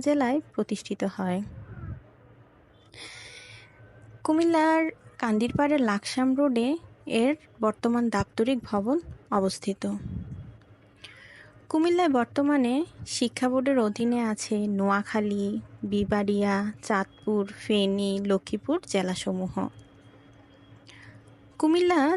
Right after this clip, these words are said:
জেলা হলেও উনিশশো বাষট্টি সাল থেকে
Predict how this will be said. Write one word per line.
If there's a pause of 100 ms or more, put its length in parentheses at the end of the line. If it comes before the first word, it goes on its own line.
(140)
জেলা (100)
হলেও (1000)
উনিশশো (100)
বাষট্টি
সাল (120)
থেকে